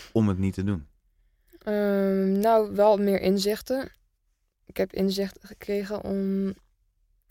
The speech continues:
Speaker 2: om het voor mezelf op mijn rijtje te zetten van wat, wat maakt zo'n situatie lastig.
Speaker 1: Ja.
Speaker 2: Of, ehm, ja,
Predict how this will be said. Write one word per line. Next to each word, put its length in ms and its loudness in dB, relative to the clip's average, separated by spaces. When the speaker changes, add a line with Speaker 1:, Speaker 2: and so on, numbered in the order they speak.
Speaker 2:
om 160 -2
het 260 -4
voor 140 -2
mezelf 300 2
op 60 -4
mijn 140 0
rijtje 260 2
te 100 -12
zetten 280 2
van 340 -4
wat, 300 -4
wat 360 0
maakt 380 -2
zo'n 220 -2
situatie 640 -2
lastig. 560 -2
Speaker 1:
Ja. 260 -2
Speaker 2:
Of, 260 -16
ehm, 360 -4
ja, 240 -2